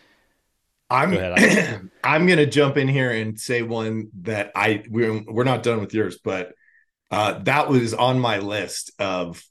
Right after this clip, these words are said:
Speaker 1: the, in, like, the ones I'm not
Speaker 2: Uh-huh.
Speaker 1: gonna talk about today in terms of things I've changed my mind about. I think Rip,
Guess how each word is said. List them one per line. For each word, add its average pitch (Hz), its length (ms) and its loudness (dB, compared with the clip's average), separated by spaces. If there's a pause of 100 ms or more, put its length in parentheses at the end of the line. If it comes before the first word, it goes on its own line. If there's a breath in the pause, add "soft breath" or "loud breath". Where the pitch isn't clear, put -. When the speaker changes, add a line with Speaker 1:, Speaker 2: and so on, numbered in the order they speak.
(160)
Speaker 1:
the, 110 280 -2
in, 110 220 -2
like, 92 240 -8
the 87 280 -4
ones 101 260 -4
I'm 98 160 -4
not 98 160 -2
Speaker 2:
Uh-huh. 90 80 -8
Speaker 1:
gonna 104 160 -2
talk 95 260 -4
about 113 240 0
today 123 440 2 (520)
in 101 120 -8
terms 113 300 -2
of 107 120 -6
things 107 280 -2
I've 98 140 -2
changed 107 260 -6
my 101 100 -4
mind 90 280 -6
about. 104 460 -2 (760 soft breath)
I 143 160 4
think 160 340 4
Rip, 127 360 2